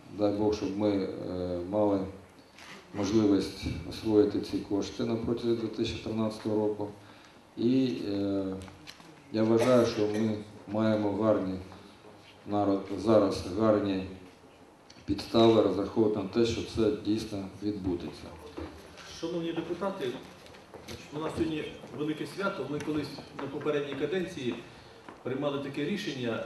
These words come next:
Speaker 2: воно якби не юридично, що на великі свята сесії не проводити. І, як правило, коли ми їх не проводили,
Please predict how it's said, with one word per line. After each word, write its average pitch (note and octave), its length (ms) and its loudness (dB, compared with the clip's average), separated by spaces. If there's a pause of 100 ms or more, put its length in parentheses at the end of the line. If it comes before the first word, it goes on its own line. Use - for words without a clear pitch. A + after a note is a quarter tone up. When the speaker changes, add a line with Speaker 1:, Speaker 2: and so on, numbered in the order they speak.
(100)
Speaker 2:
воно A#2+ 260 -4
якби A#2 280 0
не B2 100 -4
юридично, C#3 640 -4 (420)
що C#3+ 100 -4
на C#3 100 -2
великі E3+ 380 2
свята D#3 260 0
сесії E3 400 2
не D3+ 80 0
проводити. C#3 560 -2 (460)
І, A#2 60 -4
як C3 200 -2
правило, E3 520 2 (300)
коли E3 200 4
ми E3+ 200 4
їх - 180 -4
не D#3+ 80 -2
проводили, E3+ 540 4